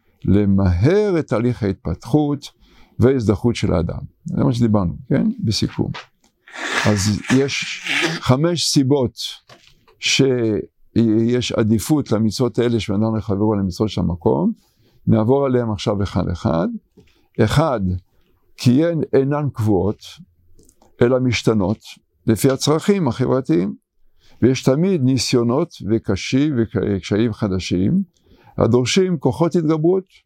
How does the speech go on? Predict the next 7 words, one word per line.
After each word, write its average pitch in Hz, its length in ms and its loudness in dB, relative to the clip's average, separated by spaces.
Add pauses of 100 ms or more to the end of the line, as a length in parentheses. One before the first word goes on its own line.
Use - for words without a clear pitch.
(640)
ולכן 180 400 2
אי 190 140 0
אפשר 160 340 0
לקיימן 123 960 0
כמצוות 120 420 -2
אנשים 110 280 -2
מלומדה. 95 380 -2